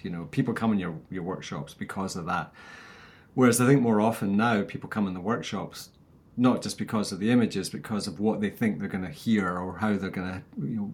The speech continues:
the, the, the experience they're gonna have while, while we're on the road together. So, you know, it's much more whole, it, it, it's a, it's a much bigger thing than just the photography. It's much more, you know,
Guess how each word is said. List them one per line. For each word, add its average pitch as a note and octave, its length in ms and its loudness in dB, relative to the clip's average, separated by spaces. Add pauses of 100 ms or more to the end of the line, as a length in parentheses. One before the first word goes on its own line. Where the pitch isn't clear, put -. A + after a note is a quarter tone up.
the, A#2 100 -2
the, A2 240 -2
the A2 180 0
experience A2+ 640 4
they're G#2 120 -2
gonna F#2+ 160 -2
have F#2 540 -2
while, G2+ 240 0
while G2 260 -2
we're F2+ 180 -6
on F2+ 140 -4
the F2+ 80 -8
road A#2+ 260 2
together. E2+ 440 -8 (960)
So, A#2+ 340 6 (640)
you D3 120 6
know, A#2+ 120 8
it's A#2+ 260 -2
much B2+ 300 2
more G2+ 500 2 (240)
whole, B2+ 420 2 (220)
it, B2+ 140 -4
it, B2 300 -4
it's B2+ 140 -6
a, C3+ 100 -4
it's C#3 180 -4
a - 20 4
much C3+ 200 4 (140)
bigger A#2 320 4
thing G2+ 540 2
than F#2+ 180 -4
just - 280 -4
the - 60 -12
photography. - 640 -8
It's - 160 -2
much A2+ 280 2
more, G2 440 0
you A2 100 2
know, F#2+ 240 0